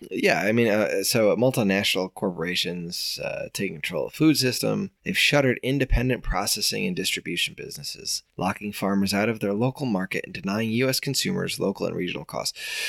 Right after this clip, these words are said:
uh, regional foods. Uh, again, it goes back to the monopolies that are there that are, eh, to some degree created by the government, right? If I'm gonna process a bunch of chickens, like, yeah, I'm gonna take 'em to the place that,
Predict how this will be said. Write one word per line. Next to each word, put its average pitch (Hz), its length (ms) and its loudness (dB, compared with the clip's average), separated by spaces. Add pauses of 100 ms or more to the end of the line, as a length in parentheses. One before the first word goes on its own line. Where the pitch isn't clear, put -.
(160)
uh, - 220 -2
regional 95 320 0
foods. - 300 -8
Uh, 101 100 2 (140)
again, 135 360 4
it 110 160 0
goes 113 220 4
back 107 280 0
to 95 460 4 (200)
the 123 80 0
monopolies 117 580 2
that 101 80 2
are 95 80 2
there 92 400 -4 (140)
that 101 100 -2
are, 95 460 2 (320)
eh, 82 380 0 (200)
to 139 100 0
some 180 220 2
degree 95 300 0
created 101 480 0
by 87 360 -4
the 87 180 -2
government, 82 440 -8
right? 90 220 -4 (120)
If - 140 0
I'm 131 160 6
gonna 127 140 6
process 107 480 2
a - 20 -6
bunch 107 240 0
of - 60 -6
chickens, 131 520 0
like, 90 400 -2 (120)
yeah, 135 260 2
I'm 104 80 0
gonna 127 140 4
take 139 180 2
'em 143 80 0
to 127 60 0
the 113 40 -2
place 120 300 0
that, 101 200 2